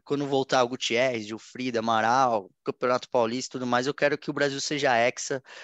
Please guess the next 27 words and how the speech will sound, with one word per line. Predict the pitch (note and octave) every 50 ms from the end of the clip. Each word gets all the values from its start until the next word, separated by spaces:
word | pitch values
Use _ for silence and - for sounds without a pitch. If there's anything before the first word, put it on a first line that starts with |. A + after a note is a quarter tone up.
| - - _
pra | - C3 B2
que | - C3+
a | C3
gente | B2 B2+ C3 - - C3+
vo-, | B2 A#2+ A#2+ A#2+ B2 A#2 - _ - -
volte | - A#2+ G#2+ C3+ C3 C#3+ E3 E3+ - - - F#3 F#3 F3+ - - - - - _ _ -
a | C#3 C3
curtir | - - D#3 C#3 - - - -
o | D3+ C#3
futebol | - - D3+ - - D#3 C3+ C3 C3 C3+ C3+
de | C3+ C#3+
uma | C#3 C#3 C#3
forma, | - - C#3 C3 C3+ C3 C3 C3+ C3+ C3+ C3+ C3 A#2+ A2+ _ _ _ _ _ - _ _ -
é, | A2+ A#2 A2+ A2+ A2+ A2+ A2 G#2+ G#2+ G#2+ G#2 G2+ G2+ F2+ _ _ _ -
tranquila, | D3 D3 D3 C#3 - - - C3 C3 C#3 C#3+
de | C3 B2+
uma | C3 C3+ B2+
forma | - - C3 B2+ B2+
gostosa, | B2 B2+ C3 - - - A#2+ A#2 A#2 A#2+
como | - - B2 A#2+
a | A#2+
gente | A#2+ A#2+ -
falou | - - - B2 A#2 A#2 A#2
no | A#2+ A#2
começo | - C3+ A#2+ A#2+ A#2 - -
do | C3 A#2
podcast. | - - B2 A#2+ - - - G#2+ G2+ F#2 - - - -